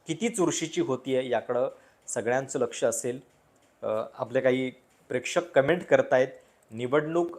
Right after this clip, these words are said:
आयुक्त माजी राजीव कुमार हे सुद्धा गायब आहेत" म्हणून. ते माल्टामध्ये गेल्याच्या बातम्या खूप सोशल मीडियावरती येत आहेत,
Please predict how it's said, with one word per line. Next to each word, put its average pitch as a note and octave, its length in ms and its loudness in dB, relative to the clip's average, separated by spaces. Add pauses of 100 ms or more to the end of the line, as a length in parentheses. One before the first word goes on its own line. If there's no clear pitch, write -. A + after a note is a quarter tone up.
आयुक्त D3 400 0
माजी A#2+ 480 0
राजीव A2+ 360 2
कुमार C3 460 0
हे B2+ 80 -4
सुद्धा B2+ 360 -2
गायब C3+ 400 4
आहेत" C#3+ 280 6
म्हणून. C#3+ 240 -6 (880)
ते D3 460 4
माल्टामध्ये D3+ 720 6
गेल्याच्या C3+ 420 6
बातम्या B2 580 0 (140)
खूप E3+ 220 0
सोशल C#3+ 360 -2
मीडियावरती C3 580 2
येत A#2 180 0
आहेत, D#3 140 4